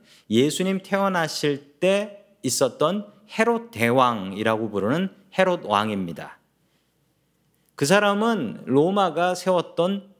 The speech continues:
분봉왕이었습니다. 그럼 분봉왕은 무엇일까요? 화면에 보시면 분봉왕이라는 게 나오는데요. 에, 로마가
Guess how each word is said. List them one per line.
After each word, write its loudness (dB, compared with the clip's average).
분봉왕이었습니다. -2
그럼 4
분봉왕은 2
무엇일까요? 0
화면에 2
보시면 0
분봉왕이라는 2
게 0
나오는데요. -2
에, 4
로마가 2